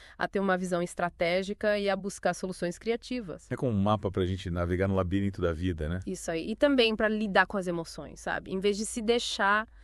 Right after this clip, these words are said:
Speaker 1: levar pela ansiedade, pelo medo.
Speaker 2: Ah, eu conheço bem essa sensação.
Speaker 1: Você pode usar a recursão pra entender a origem dessas emoções. Pergunta:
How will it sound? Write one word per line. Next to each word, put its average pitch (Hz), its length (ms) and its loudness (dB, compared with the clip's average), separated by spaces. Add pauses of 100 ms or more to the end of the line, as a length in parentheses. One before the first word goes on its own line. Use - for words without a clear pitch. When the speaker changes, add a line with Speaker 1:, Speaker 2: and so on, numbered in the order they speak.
(300)
Speaker 1:
levar 185 340 2
pela 190 160 2
ansiedade, 185 680 2
pelo 202 300 0
medo. 180 560 0 (160)
Speaker 2:
Ah, 71 400 -4
eu 71 120 -8
conheço 123 320 0
bem 101 240 2
essa 95 140 -2
sensação. 78 360 -6 (240)
Speaker 1:
Você 302 280 8
pode 330 260 10
usar 349 200 10
a 349 40 10
recursão 320 800 6
pra 320 160 8
entender 311 420 8
a 240 80 10
origem 220 360 6
dessas 185 200 4
emoções. - 560 -2 (260)
Pergunta: 185 520 2